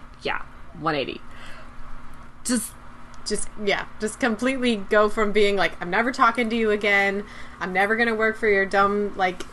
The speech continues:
Speaker 2: newspaper again," and then just be, like, completely head over heels in love with working for this newspaper. So, like, I would say it's not extremely romantic, but it's kind of, like, a nice, like, basically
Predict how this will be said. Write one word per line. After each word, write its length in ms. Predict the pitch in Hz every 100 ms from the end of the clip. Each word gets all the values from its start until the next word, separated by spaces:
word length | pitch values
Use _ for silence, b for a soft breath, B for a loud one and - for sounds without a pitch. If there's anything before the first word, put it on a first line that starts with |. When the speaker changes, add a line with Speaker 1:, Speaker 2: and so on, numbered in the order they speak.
| - -
Speaker 2:
newspaper 460 | 214 208 202 202 196
again," 280 | 190 190 185
and 140 | 180
then 80 | 185
just 180 | 180 -
be, 80 |
like, 260 | 175 160 -
completely 720 | 202 175 - 208 202 185 175
head 180 | 175 175
over 180 | 175 175
heels 260 | 175 165
in 120 | 170 160
love 180 | 160
with 160 | 165 160
working 320 | 156 156 156
for 140 | - 156
this 180 | 156
newspaper. 560 | 165 - - - - - B B B
So, 140 | - 262
like, 220 | 254 -
I 140 | 247 302
would 160 | 339
say 180 | - 233
it's 160 | 220 202
not 160 | 190
extremely 680 | 202 - - 190 185 208 208
romantic, 680 | 190 180 160 165 - 220 -
but 160 | 185
it's 160 | - 175
kind 300 | - 196 202
of, 100 | 196
like, 160 | 190 180
a 140 | 170
nice, 480 | 175 170 165 170 -
like, 220 | 160 - - B B B B
basically 600 | 226 226 220 - 202 175